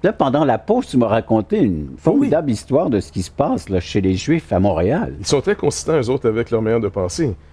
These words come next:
Speaker 2: Ils se sont dit, si dans ton domaine, tu peux transporter des choses, puis tu peux faire des, pousser, par exemple, la poussette de tes enfants.
Speaker 1: Quadrilatère bien
Speaker 2: Ouais.
Speaker 1: précis.
Speaker 2: Alors, qu'est-ce qu'ils ont fait ? Par exemple, à Outremont,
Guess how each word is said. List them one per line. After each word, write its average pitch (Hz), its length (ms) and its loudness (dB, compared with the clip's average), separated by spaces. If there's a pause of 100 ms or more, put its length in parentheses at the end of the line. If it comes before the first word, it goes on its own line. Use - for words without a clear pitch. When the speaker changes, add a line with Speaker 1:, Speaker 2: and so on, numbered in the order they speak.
(140)
Speaker 2:
Ils 120 100 0
se - 100 -2
sont 139 200 2
dit, 147 360 0 (220)
si 254 580 0
dans 147 300 0
ton 196 240 2
domaine, 139 580 0 (420)
tu - 140 -6
peux 156 100 0
transporter 170 600 0
des 135 160 2
choses, 143 440 0
puis 120 120 -10
tu - 80 -8
peux 127 80 0
faire 135 200 0
des, 123 160 0 (220)
pousser, - 260 0
par 147 140 2
exemple, 139 280 2
la 127 60 4
poussette - 300 -2
de 123 80 0
tes 127 240 0
enfants. 139 180 2
Speaker 1:
Quadrilatère 127 720 2
bien 117 160 2
Speaker 2:
Ouais. 131 140 2
Speaker 1:
précis. 120 500 0
Speaker 2:
Alors, 143 240 2
qu'est-ce 226 220 -2
qu'ils 165 180 0
ont 131 120 2
fait ? 135 120 2
Par 135 100 -2
exemple, 175 200 2
à 143 40 4
Outremont, 120 480 -2